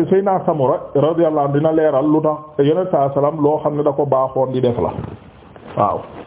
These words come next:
Mooy loo xam ne sunnaam la woon, doon laaj saxaabaam yi radiyallahu anhum, di laaj saxaabaam yi radiyallahu anhum ñu ko leen ndax am na ku gént. Voilà, biig, est-ce que am na ku gént biig? Waaw. Loolu muy ngëneel, muy importance nga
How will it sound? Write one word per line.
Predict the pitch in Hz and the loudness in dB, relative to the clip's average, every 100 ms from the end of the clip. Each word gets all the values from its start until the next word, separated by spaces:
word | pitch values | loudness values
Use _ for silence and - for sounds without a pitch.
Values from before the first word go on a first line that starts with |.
| - - - | -18 -16 0
Mooy | 139 170 | 2 2
loo | 180 196 | 2 0
xam | 202 180 | 0 -2
ne | 160 | 0
sunnaam | 214 202 196 175 | 0 2 2 2
la | 156 | 0
woon, | 147 147 | 0 0
doon | 143 165 | 0 0
laaj | 160 151 | -2 -2
saxaabaam | 156 151 180 151 143 | -2 0 0 0 0
yi | 139 | 2
radiyallahu | 156 156 151 151 143 131 | 2 2 2 2 0 0
anhum, | 139 131 185 - - - - - - 104 | 0 -2 -2 -6 -12 -18 -18 -18 -4 4
di | 156 | 4
laaj | 196 202 | 4 2
saxaabaam | 214 185 190 165 160 | -2 2 2 2 0
yi | 160 | 2
radiyallahu | 160 156 151 147 | 2 2 2 2
anhum | 139 139 | 2 0
ñu | 151 | 0
ko | 156 | 2
leen | 151 147 | 2 2
ndax | 160 - | 0 0
am | 175 | 0
na | 160 | 0
ku | 147 147 | 0 2
gént. | 147 135 - - - - - - - | 2 0 -4 -12 -16 -16 -16 -18 -4
Voilà, | 113 127 123 - 110 | 0 2 2 -2 2
biig, | 175 180 - - | 2 2 -6 0
est-ce | 175 | 0
que | - | 4
am | 190 196 | 2 2
na | 196 | 0
ku | 202 | 2
gént | 180 202 208 | 2 2 0
biig? | 180 202 208 - - - - - | 0 0 0 -10 -20 -20 -2 2
Waaw. | 123 101 - - - - - - - - - - - - - - | 2 0 -6 -20 -20 -20 -20 -20 -20 -20 -20 -20 -20 -20 -20 -6
Loolu | - 135 165 233 190 | 2 4 4 2 2
muy | 156 185 214 156 | 4 4 4 6
ngëneel, | 170 190 185 190 | 6 4 0 2
muy | 160 196 220 - - - - | 2 2 0 -4 -10 -20 -2
importance | 165 190 208 185 - 165 147 | 0 2 0 0 -2 -2 0
nga | 175 | 0